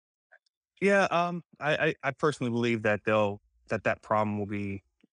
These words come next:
fixed, at least with, um, I know Ethereum is working to fix that, and then there's, uh, the next version of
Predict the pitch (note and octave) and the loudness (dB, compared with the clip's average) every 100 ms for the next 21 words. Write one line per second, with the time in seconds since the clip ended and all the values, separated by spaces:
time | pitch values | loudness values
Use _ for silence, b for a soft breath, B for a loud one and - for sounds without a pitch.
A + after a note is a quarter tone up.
0 | _ _ _ _ - - A2 - - A#2 | _ _ _ _ -6 -2 -2 -4 -4 -2
1 | A#2+ A2 - A2 G#2 G2+ G2+ G2 F#2+ _ | 0 -2 -2 -2 -2 -2 -2 -4 -8 _
2 | _ _ _ - A2 A2+ - G2+ - B2 | _ _ _ -4 0 0 0 -2 0 2
3 | A2+ G#2 G2 G2 F#2 F#2 G2 F#2+ F#2+ F#2+ | 2 2 -2 -4 -8 -10 -8 -6 -6 -6
4 | - F#2+ F#2 - F#2+ - - F#2+ F#2 - | -4 -6 -6 -6 -8 -6 -4 -4 -4 -4
5 | G2+ G2 G2 G2 F#2+ F#2+ F#2+ - _ _ | -4 -4 -4 -2 -2 -2 -6 -14 _ _
6 | _ _ - G2 F#2+ F#2 F#2 F#2 _ _ | _ _ -2 0 0 -2 -8 -14 _ _
7 | _ _ _ _ _ _ _ _ - G#2+ | _ _ _ _ _ _ _ _ -6 0
8 | A2 A2 G2+ G#2+ G#2 G#2 G2+ G2 F#2+ | 0 0 -2 -2 -2 -2 -2 -2 -6